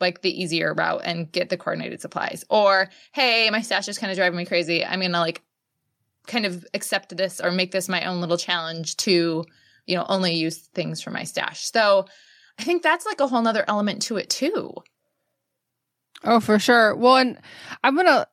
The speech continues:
Speaker 2: I think I, there's, I have a blog post from long ago where I took all supplies from my stash to put together a week in the life kit, because I realized I have so much stuff that has, like,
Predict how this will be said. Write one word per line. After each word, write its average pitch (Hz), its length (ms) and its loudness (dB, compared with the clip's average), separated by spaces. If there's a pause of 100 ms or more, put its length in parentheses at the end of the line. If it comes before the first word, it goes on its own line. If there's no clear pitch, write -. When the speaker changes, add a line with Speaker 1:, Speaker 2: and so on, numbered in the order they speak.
Speaker 2:
I 226 120 2
think 370 200 0
I, 294 60 6
there's, 233 160 6
I 233 120 6
have 247 140 4
a 226 80 4
blog 185 280 4
post 175 340 0
from 202 480 2 (640)
long 196 400 6
ago 175 500 4
where 185 240 4
I 196 240 4
took 196 460 2 (420)
all 214 280 6
supplies 190 520 2
from 190 140 2
my 180 100 0
stash 180 520 0
to 190 120 0
put 202 200 0
together 185 500 2
a 190 160 4
week 190 220 4
in 196 100 4
the - 100 0
life - 380 -2
kit, - 340 -4 (480)
because 196 240 2
I 202 60 4
realized 196 540 6 (100)
I 220 180 4
have 196 560 0
so - 300 2
much 262 160 6
stuff 202 480 2
that - 100 -6
has, 202 580 2
like, 190 380 0